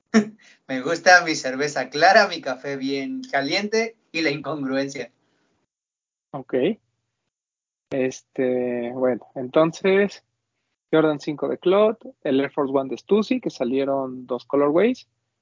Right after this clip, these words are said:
Speaker 2: el negro con bla-, el negro, el totalmente negro del upper con la entresuela blanca, y el que es en el upper ahí combinado, que es negro con color sail, ¿no? Dice ahí la etiqueta.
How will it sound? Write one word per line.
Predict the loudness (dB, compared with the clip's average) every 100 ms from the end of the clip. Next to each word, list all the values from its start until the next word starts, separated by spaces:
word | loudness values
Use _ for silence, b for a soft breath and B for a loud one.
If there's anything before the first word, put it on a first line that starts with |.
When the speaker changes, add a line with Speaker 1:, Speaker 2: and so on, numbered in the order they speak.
| _ -8
Speaker 2:
el | -4
negro | -2 0 -2
con | -4 -2
bla-, | 2 2 0
el | -4 -2
negro, | 0 0 0 -2
el | -2 -4
totalmente | -4 0 0 0 -2 -2
negro | 0 0 2
del | 2
upper | 2 0 -6
con | -6 -12 -10
la | -10 -12 -16 -20
entresuela | _ -8 -2 -2
blanca, | -2 -4 -2 -4 -4 _ _ _ _ _ _
y | 0 2 4
el | 2 2
que | 0 0
es | -2 _ _ -4
en | -4 -2 -6
el | -4
upper | 0 0 2 2 2 -4 -6
ahí | -4 -6
combinado, | -2 -4 0 0 0 -2
que | -6
es | -8
negro | -6 -6 -8 -8
con | -12 -12 -18 _ _ _ _ _ _ _ 2
color | 4 4
sail, | 2 2 2 -2
¿no? | -6 -4
Dice | -4 -4 -4 -4
ahí | -6 -6
la | -6 -8
etiqueta. | -6 -4 -4 -6